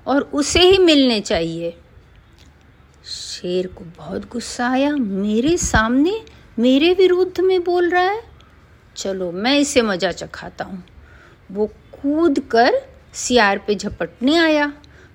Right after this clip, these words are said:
जब तक सियार जल्दी से सामने के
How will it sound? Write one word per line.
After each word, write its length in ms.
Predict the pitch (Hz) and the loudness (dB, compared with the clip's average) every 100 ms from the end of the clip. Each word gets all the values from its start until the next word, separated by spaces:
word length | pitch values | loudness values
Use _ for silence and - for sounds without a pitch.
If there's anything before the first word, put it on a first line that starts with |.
| - | -6
जब 300 | 277 285 - | -4 -4 -2
तक 160 | 277 | -2
सियार 420 | - - 233 262 | -2 -2 0 2
जल्दी 520 | 247 175 226 247 294 330 | 0 0 0 2 2 2
से 220 | 339 330 | 0 -4
सामने 600 | - 220 220 233 269 294 | -2 0 0 2 2 0
के 540 | 294 302 494 508 - | -2 2 2 0 -10